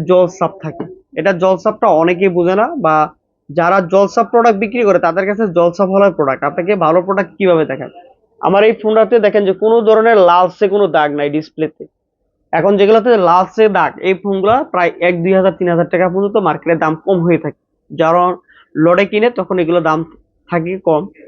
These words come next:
এবং স্ক্র্যাচ পড়া যেগুলো। তো এই প্রোডাক্টগুলো আসলে আপনারা মার্কেটে আমাদের থেকে অনেক সময় কমেন্ট করেন যে ভাই দাম কম।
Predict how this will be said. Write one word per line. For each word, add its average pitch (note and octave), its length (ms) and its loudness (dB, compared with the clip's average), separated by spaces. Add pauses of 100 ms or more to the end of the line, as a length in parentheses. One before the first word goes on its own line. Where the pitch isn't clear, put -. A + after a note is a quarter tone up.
(120)
এবং D3+ 220 -2 (100)
স্ক্র্যাচ F#3 380 -2
পড়া F3 180 0
যেগুলো। C3 240 -4 (800)
তো - 60 -8 (100)
এই G#3+ 180 4
প্রোডাক্টগুলো G#3+ 440 0
আসলে A3+ 460 -2 (520)
আপনারা F#3 320 -2
মার্কেটে F3+ 440 -2
আমাদের D#3+ 340 -2
থেকে F3+ 180 -4
অনেক F3 140 -2
সময় F3+ 280 -2
কমেন্ট E3 360 -2
করেন F3+ 280 0
যে D#3+ 80 0
ভাই D3+ 160 0
দাম D3+ 200 -2
কম। C#3+ 200 -8